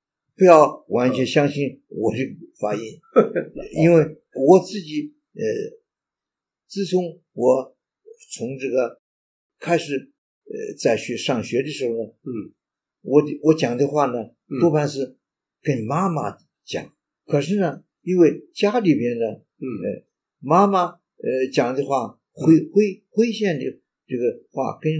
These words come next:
Speaker 1: 我，你爸爸的这个，他的讲的话都不一样。
Speaker 2: 哦，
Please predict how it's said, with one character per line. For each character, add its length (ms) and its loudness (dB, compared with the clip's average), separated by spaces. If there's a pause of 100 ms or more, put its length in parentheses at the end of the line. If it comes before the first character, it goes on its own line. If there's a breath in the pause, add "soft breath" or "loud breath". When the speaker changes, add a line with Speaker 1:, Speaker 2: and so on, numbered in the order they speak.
(280 soft breath)
Speaker 1:
我， 300 -2 (120)
你 200 -10 (720)
爸 200 2
爸 120 2
的 80 -4 (340)
这 120 -6
个， 280 -2 (200)
他 160 -4
的 260 -10 (100)
讲 220 -6
的 80 -2
话 280 -10
都 100 0
不 100 -2
一 100 0
样。 160 4 (420)
Speaker 2:
哦， 300 -6